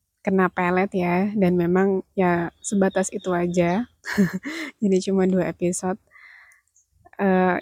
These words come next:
sekarang aku pengen cerita tentang pengalaman mistisku yang lain, dan ini kejadiannya itu setelah nikah.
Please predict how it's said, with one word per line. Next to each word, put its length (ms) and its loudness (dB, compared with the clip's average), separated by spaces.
sekarang 480 -2
aku 160 -4
pengen 320 0
cerita 400 -2
tentang 400 0
pengalaman 480 0
mistisku 480 -2
yang 240 2
lain, 560 0
dan 160 0
ini 160 -2
kejadiannya 640 0
itu 80 0
setelah 320 -2
nikah. 560 -6